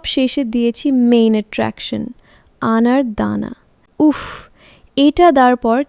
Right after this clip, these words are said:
চাটের লুকসটা একদমই চেঞ্জ হয়ে গেল। এক কথায় just wow! কি যে সুন্দর লাগছে, মাশাআল্লাহ। এটা খেতে যেমন অসাধারণ, দেখতে তেমনই দারুণ। আপনারা যদি একবার এই রেসিপিটা বানিয়ে দেখেন,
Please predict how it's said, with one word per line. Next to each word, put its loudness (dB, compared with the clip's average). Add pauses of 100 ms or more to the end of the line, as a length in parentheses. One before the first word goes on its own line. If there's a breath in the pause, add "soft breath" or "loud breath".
(120)
চাটের 0
লুকসটা 0 (120)
একদমই 0 (100)
চেঞ্জ 2
হয়ে -2
গেল। -4 (120)
এক -4
কথায় -2
just -4 (280)
wow! 0 (200)
কি 6
যে 6
সুন্দর 6
লাগছে, 2
মাশাআল্লাহ। 0 (600 loud breath)
এটা 4
খেতে 2
যেমন 6
অসাধারণ, 4 (440 soft breath)
দেখতে 2
তেমনই 4
দারুণ। 2 (240)
আপনারা 4
যদি 2
একবার 4
এই 6
রেসিপিটা 2
বানিয়ে 4
দেখেন, 2